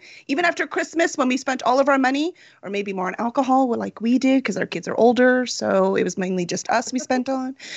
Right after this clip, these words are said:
<clears throat> Then, and you just want it now, go get it now. And ninety-nine cents, come on, man. And these are full-length books. We're not writing little novellas here.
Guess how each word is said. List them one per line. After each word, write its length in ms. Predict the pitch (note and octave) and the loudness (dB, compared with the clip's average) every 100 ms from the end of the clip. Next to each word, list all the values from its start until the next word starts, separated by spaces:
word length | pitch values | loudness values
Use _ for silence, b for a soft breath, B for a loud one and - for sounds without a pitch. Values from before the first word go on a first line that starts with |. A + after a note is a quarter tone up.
| B - | B 0
<clears throat> 340 | G4 F#4 G#3+ G#3 B B | 4 2 2 -8 B B
Then, 420 | D4+ F4+ E4+ C#4 D#4+ - | 0 2 2 0 -4 -4
and 260 | C4+ C4+ | -4 -4
you 160 | C4 B3+ | -6 -8
just 220 | C4 C4+ | -10 -4
want 160 | D4 E4 | 0 0
it 80 | C#4 | 2
now, 220 | D4 D#4 | 0 0
go 200 | A#3 A3 | 0 0
get 140 | A3+ | 0
it 100 | G#3 | -2
now. 260 | F3 E3+ - | -6 -8 -4
And 140 | C4+ | 0
ninety-nine 420 | F4+ A4+ A#4 F#4 E4 | 2 2 0 0 -2
cents, 320 | F#4 E4 D4+ | -2 -2 -4
come 160 | E4 C4+ | -2 -2
on, 100 | G#3+ | -2
man. 220 | G3 G#3+ | -2 -2
And 80 | B3 | 0
these 160 | E4+ | 0
are 60 | F4+ | 0
full-length 420 | - E4 D4+ C4 | -2 2 2 2
books. 260 | A#3 F#3 - | 2 2 0
We're 60 | A#3+ | -2
not 160 | B3 | 2
writing 380 | A#3+ A#3 G#3 G3+ | 2 0 -4 -4
little 220 | G#3+ G3 | 0 0
novellas 460 | G3 F#3 F3+ E3+ - | 0 0 0 0 -4
here. 280 | D#3+ C3+ | -8 -8